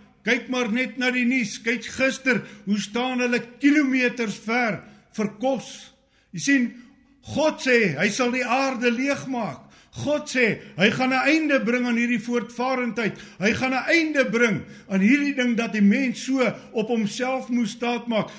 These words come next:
Want jy sien, ons het begin uit die oog verloor, wie is ons bron? Ons het uit die oog verloor, wie is hy wat vir ons die gesondheid gee,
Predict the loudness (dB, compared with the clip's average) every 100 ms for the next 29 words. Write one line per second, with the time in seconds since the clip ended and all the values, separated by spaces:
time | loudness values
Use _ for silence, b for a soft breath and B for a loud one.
0 | B -2 0 0 2 2 2 0 -2 -2
1 | 0 0 0 -2 -2 -2 -4 -4 -4 0
2 | 0 0 -4 B 0 2 0 -2 -4 -4
3 | -2 2 2 0 -4 -12 B B -8 -4
4 | -2 0 0 0 -2 -2 -2 0 2 2
5 | 2 0 0 2 2 0 B B -2 0
6 | -2 -2 -2 -2 0 -2 0 -2 0 -2
7 | -4 -4 -2 0